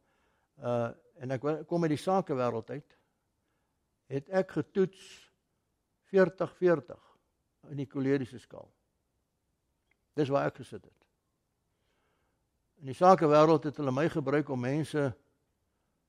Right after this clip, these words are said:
te gaan fire. En ek het dit gedoen onemosioneel,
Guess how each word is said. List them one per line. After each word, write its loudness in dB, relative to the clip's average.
te -16
gaan -8
fire. -4
En -8
ek -10
het -2
dit -18
gedoen -2
onemosioneel, -2